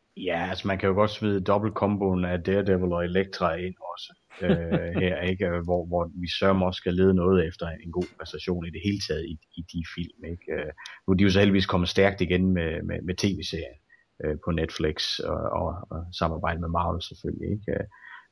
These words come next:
Speaker 1: fordi det var jo også en karakter, som jeg glæder mig rigtig meget til at, at se, fordi det er lidt, øh, det er jo lidt Marvels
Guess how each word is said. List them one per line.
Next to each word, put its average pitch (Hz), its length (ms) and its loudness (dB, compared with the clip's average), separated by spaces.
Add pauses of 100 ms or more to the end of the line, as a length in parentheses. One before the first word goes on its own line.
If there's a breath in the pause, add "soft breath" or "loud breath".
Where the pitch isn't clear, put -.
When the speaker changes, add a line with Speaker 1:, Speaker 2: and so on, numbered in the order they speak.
Speaker 1:
fordi 90 220 6
det 123 120 8
var 123 80 10
jo 98 120 8
også 107 180 4
en 92 40 0
karakter, 92 400 0
som 90 140 -2
jeg 87 100 -2
glæder 92 160 4
mig 87 120 4
rigtig 95 220 0
meget 85 240 0
til - 120 -6
at, 80 220 -2 (120)
at - 60 -12 (100)
se, 87 240 -2
fordi 85 120 -6 (100)
det 104 140 0
er 107 160 4
lidt, 98 400 2 (480)
øh, 58 560 -4
det 80 80 -6
er 101 60 4
jo 107 60 8
lidt 98 180 6
Marvels 92 420 2